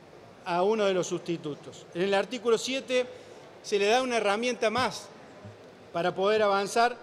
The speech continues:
en los casos de que no se pueda designar un juez titular, en los casos de que no se pueda designar subsidiariamente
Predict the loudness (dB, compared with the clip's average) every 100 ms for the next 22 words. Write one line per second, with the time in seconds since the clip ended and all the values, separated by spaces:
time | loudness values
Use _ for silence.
0 | -18 -8 -2 -2 0 -2 0 -2 -2 -2
1 | -4 -4 -2 4 4 4 0 -4 -4 -2
2 | 0 0 -2 -4 -4 -4 0 4 4 2
3 | -8 -18 -6 -4 -2 -2 0 -2 0 -2
4 | -2 -4 -4 0 2 4 2 -2 -8 -18
5 | -20 -20 -8 -2 -2 -2 0 2 0 -2
6 | -10 -10 -2 0 2 0 0 -2 -2 -4